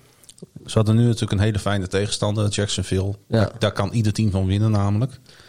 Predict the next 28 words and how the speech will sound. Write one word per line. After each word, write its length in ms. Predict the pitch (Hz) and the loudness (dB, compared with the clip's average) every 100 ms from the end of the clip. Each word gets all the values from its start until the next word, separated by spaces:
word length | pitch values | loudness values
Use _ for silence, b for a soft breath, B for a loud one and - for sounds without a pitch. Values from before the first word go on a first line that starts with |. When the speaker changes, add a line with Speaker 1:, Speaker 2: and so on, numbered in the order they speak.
| B - | B -4
Speaker 1:
En 60 | |
dat 100 | 104 | 0
Speaker 2:
Nee. 40 | 107 | 0
Speaker 1:
doe-, 80 | 113 | 2
dat 120 | 117 107 | 0 2
deden 240 | 110 113 | 0 2
ze 100 | 107 | 2
dan 200 | 110 107 | 0 0
ook. 240 | 107 143 B B - | 0 -2 B B 0
Speaker 2:
Ik 220 | 120 117 | 0 4
denk 200 | 120 113 | 2 4
niet 240 | 110 139 | 2 4
dat, 240 | 127 117 - - | 4 2 0 0
eh, 160 | 104 98 | 2 2
de 80 | 95 | 2
huidige, 580 | 92 120 117 - 101 - - | 4 4 2 2 0 -2 -6
eh, 120 | 85 85 - - | -2 -2 -2 -2
Chargers 600 | 117 110 101 92 - - | 2 2 2 -2 0 0
een 160 | 98 | 0
top 200 | - 101 | 0 0
zeven 560 | - 113 113 101 98 95 | 2 2 2 2 -2 -2
team 400 | - 110 101 95 | 0 2 2 0
in 180 | - 95 | 0 0
de 280 | 90 95 90 | 0 0 0
A 40 | |
F 40 | - | 2
C 160 | 120 123 | 2 4
zijn. 260 | 131 147 | 4 2